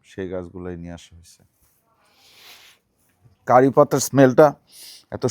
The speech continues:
সুন্দর, কারি পাতা গাছ আনছি এবার একটা। হ্যাঁ, একই জায়গায়, কাজল ভাই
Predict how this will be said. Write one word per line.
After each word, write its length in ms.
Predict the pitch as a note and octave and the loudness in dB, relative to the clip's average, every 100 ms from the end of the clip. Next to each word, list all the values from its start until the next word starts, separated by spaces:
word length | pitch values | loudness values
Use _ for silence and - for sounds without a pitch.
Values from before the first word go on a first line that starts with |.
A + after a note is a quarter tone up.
| - | -4
সুন্দর, 360 | C3 C3+ C#3 G2+ - - _ B2 | 0 4 4 4 -2 -20 _ 0
কারি 160 | B2+ C3 | 0 2
পাতা 180 | C#3 C3 A2+ | 0 0 0
গাছ 140 | A2 A#2 | -2 -2
আনছি 200 | G#2+ - G#2+ | -8 -4 -2
এবার 140 | G2+ G2 | -2 -2
একটা। 180 | - F#2+ - _ _ _ _ _ _ _ | -6 -16 -16 _ _ _ _ _ _ _
হ্যাঁ, 200 | C3 B2+ A#2+ E3 | 4 6 6 4
একই 180 | E3 F#3+ | 4 2
জায়গায়, 240 | F3+ C#3+ A#2+ D#3+ | 4 4 4 2
কাজল 200 | E3+ G3+ | 4 4
ভাই 140 | D#3 | 4